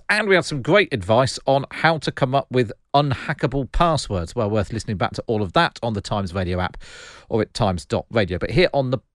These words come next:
podcast, we thought we'd go with a fascinating conversation I had with Geoffrey Cox, former Attorney General, who I've known for many years, actually, when I was first a reporter on the Western Morning News. And I used to call him up for a comment as a backbench Tory M P. His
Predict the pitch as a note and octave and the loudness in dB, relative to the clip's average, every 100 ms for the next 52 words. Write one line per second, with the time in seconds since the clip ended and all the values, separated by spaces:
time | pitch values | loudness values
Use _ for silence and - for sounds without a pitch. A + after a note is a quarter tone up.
0 | - B3 F#3+ - E2 F2+ - B2 - E3 | 0 0 0 -4 -4 -2 -2 -6 -2 0
1 | D3 - C3+ - D3+ C#3+ C#3 C#3 - G2+ | 0 0 -2 0 4 6 6 2 -2 0
2 | G#2+ G2+ - - F3 - G#2+ E2+ G#2 F2+ | 2 0 -4 -6 -6 -2 -4 -4 -6 -4
3 | A2 - A2 - C3 G2+ B2+ G2 - D#3+ | -4 -2 -4 0 0 0 -2 -2 -2 -2
4 | - D3+ - G#3+ - - G#3 D#3+ - - | -2 -6 0 -2 -2 -4 -2 0 -2 -4
5 | A2 F#2 - A#2 C#3+ - - - - - | -4 -4 -2 -2 -2 -4 -14 -18 -18 -20
6 | _ A#2+ D3 C#3 B2+ A#2+ G#2 - - A2 | _ -2 0 0 2 2 2 -4 -4 -2
7 | G2+ A#2+ C3 G2 F2 D#2+ D#2+ - F#2+ - | -2 -2 -2 -2 -4 -4 -6 -6 -8 -8
8 | G#2 A#2 A2 - A#2 - F#2+ F2+ C3+ G#2+ | -4 -2 -2 -2 -4 -2 -6 0 0 0
9 | G#2+ - F#2+ F#2 F2 G2+ - F#2 F#2 F#2 | -4 -4 -4 -2 -4 -4 -6 -6 -4 -6
10 | E2+ G2+ A2+ F#2 A2+ G#2 - - B2 A2+ | -6 -4 -2 -2 -2 -4 -4 -4 -2 0
11 | G#2 - A2 - - C3+ - G#2+ D#3+ - | -2 -4 -8 -4 -2 -2 -4 -4 -4 -4
12 | G#2+ F#2 - G#2 F#2 F2+ A2+ A2 - A2 | -6 -8 -6 -6 -4 -6 -6 -6 -4 -6